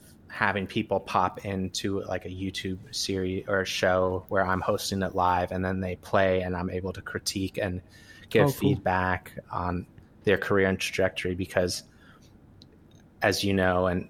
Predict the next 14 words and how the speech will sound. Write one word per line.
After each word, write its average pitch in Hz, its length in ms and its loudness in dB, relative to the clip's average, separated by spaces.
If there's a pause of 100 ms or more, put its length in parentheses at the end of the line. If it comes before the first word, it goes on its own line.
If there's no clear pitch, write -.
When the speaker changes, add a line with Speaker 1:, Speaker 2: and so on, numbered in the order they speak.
Speaker 1:
we've 101 220 0
seen 95 260 0
so 95 200 2
many 92 160 2
people - 260 -2
in 92 80 0
this - 160 -2
industry, 101 380 0
a 92 60 2
lot 92 180 4
of 95 60 2
them 92 160 0
are 90 80 0
just - 320 -6